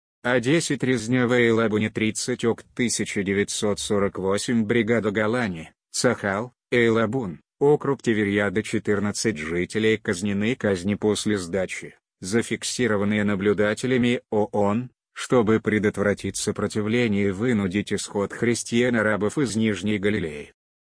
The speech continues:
А одиннадцать резня в Хуле тридцать один ок тысяча девятьсот сорок восемь бригада Кармеля, Сахал, Хула, ливанская граница тридцать пять пятьдесят восемь жителей убито казни после сдачи,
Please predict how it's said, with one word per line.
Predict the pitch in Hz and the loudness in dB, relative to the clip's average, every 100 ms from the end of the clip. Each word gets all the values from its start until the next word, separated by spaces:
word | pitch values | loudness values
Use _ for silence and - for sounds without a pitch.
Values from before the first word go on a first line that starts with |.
| _ - | _ -4
А | 113 | 0
одиннадцать | 104 95 110 104 - 113 107 | 0 2 0 0 -2 -2 0
резня | 113 95 101 | -2 0 -2
в | - | -4
Хуле | - 104 104 | -4 0 0
тридцать | - 104 98 113 101 | 2 -2 -2 -4 -2
один | 90 87 85 | -2 -4 -6
ок | 87 87 - _ | -6 -6 -8 _
тысяча | 127 113 110 - 101 | -4 -2 -4 -4 -2
девятьсот | 98 101 - - 104 - | 0 0 -2 -2 -2 -2
сорок | - 101 98 | 0 0 0
восемь | 92 95 104 127 113 | -2 -2 0 0 0
бригада | 107 117 110 110 107 | 2 2 2 2 0
Кармеля, | 110 107 123 101 73 - _ - | 0 0 -2 -4 -8 -16 _ -8
Сахал, | - 123 - 101 101 131 _ - | 0 0 2 -2 -2 -6 _ -10
Хула, | - 107 85 - _ - | -2 -2 -4 -12 _ -4
ливанская | 104 104 95 95 95 - 107 | 0 0 0 -2 -4 -2 -2
граница | 101 107 110 135 - 98 | 0 -2 -2 -4 -4 -4
тридцать | 107 110 - 107 92 | -2 -2 -2 -4 -2
пять | 107 101 - | -2 -2 -2
пятьдесят | - 107 104 - 98 131 | -6 -4 -4 -2 -2 -2
восемь | 107 104 95 139 139 | -2 -2 0 0 0
жителей | 120 110 - 131 131 | 2 0 0 0 2
убито | 127 107 110 107 | 0 -2 -2 -2
казни | - 101 87 104 | -2 -2 0 -2
после | 101 104 - 104 | 0 0 0 -2
сдачи, | 92 85 92 - - - | -2 -4 -4 -4 -10 -14